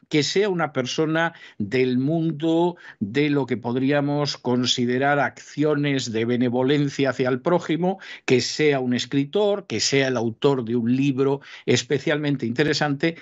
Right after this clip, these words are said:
siempre es gente que merece la pena escucharla.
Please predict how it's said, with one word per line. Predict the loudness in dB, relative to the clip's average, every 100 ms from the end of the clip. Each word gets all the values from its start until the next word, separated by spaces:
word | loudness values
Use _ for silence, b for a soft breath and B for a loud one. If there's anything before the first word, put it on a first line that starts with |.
| B -6
siempre | 0 2 2 2 -2 -2 -2
es | -2 2
gente | 2 2 -2 -4
que | -2
merece | -2 -2 0 0 0 -2
la | -4 -2
pena | 2 2 2
escucharla. | -4 -4 -2 -2 -2 -6